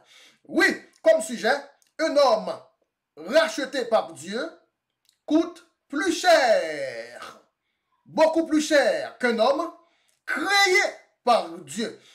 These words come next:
Verset de base. Nous allons lire Somme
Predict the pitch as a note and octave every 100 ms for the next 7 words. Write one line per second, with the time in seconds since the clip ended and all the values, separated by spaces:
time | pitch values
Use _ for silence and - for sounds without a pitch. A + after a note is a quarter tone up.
0 | _ _ C3+ C3 D#4+ D#4 E4 E4 D#4+ -
1 | A3+ - A3 F3 A#2 - - B2+ A2 -
2 | _ _ _ G3 A3 E3 D#3+ E3+ C4+ D4+
3 | D4+ - G#3+ A#3+